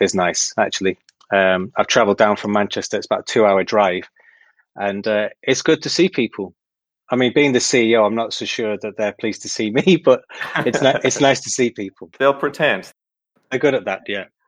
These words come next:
Speaker 2: <laughs> Great stuff. Well, listen, I really appreciate you taking the time today and excited to hear some of your thoughts on the learning landscape and where things are headed.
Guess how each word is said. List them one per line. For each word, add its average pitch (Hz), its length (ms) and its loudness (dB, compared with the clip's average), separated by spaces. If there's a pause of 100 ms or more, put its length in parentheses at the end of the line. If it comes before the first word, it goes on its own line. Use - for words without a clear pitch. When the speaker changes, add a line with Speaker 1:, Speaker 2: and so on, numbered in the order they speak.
(200)
Speaker 2:
<laughs> - 800 -6
Great 135 240 4
stuff. 143 300 2
Well, 139 80 0
listen, 156 280 0
I 139 40 4
really 156 240 2
appreciate 151 400 2
you 127 60 -2
taking 131 280 0
the 123 60 -4
time 120 340 0
today 113 340 0
and 107 80 -6
excited 110 400 -4
to 110 80 -6
hear 110 480 -2
some 120 200 -12
of 107 60 -8
your 101 80 -6
thoughts 113 380 2
on 101 320 0
the 107 80 -2
learning 104 320 -2
landscape 98 540 -2
and 95 240 -8
where 101 200 -2
things 95 280 -10
are 92 60 -6
headed. 101 360 -2